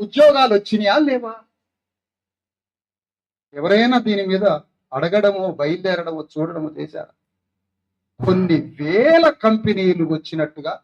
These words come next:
ఈనాడు పేపర్లో, ఆంధ్రజ్యోతి పేపర్లో వచ్చినాయి. ఎక్కడున్నాయి ఈ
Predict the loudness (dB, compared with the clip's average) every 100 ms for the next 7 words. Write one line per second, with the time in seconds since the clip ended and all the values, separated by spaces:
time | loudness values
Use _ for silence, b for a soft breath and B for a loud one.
0 | _ _ -10 -4 -2 -2 -2 -2 0 -2
1 | -4 -8 -14 -20 _ _ _ _ _ _
2 | -2 2 4 6 6 6 6 4 4 0
3 | -2 -4 -6 -18 -20 _ _ _ _ _
4 | _ _ _ _ -4 -2 2 4 6 4
5 | 2